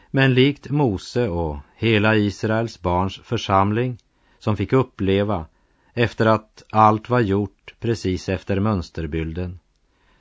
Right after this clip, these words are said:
så uppfyllde Herrens härlighet tabernaklet. Så upplever lärjungarna vid den högtid som kallas pingsten, att så som Jesus själv lovat,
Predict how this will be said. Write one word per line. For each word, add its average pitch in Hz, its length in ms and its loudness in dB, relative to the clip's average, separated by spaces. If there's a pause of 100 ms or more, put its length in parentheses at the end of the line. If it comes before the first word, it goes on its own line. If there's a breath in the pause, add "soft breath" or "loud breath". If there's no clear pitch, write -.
så - 400 -2
uppfyllde 92 1000 -2 (160)
Herrens 95 880 0
härlighet 85 920 -6
tabernaklet. 90 720 -10 (1000 soft breath)
Så - 160 0
upplever 110 640 4
lärjungarna 110 840 2
vid 101 140 0
den 90 360 0
högtid 107 580 0
som 92 180 -4
kallas 101 380 0
pingsten, 107 680 -6 (680 soft breath)
att 92 180 0
så 113 340 0
som 110 420 -2
Jesus 110 720 0
själv 92 400 -4
lovat, 117 600 -2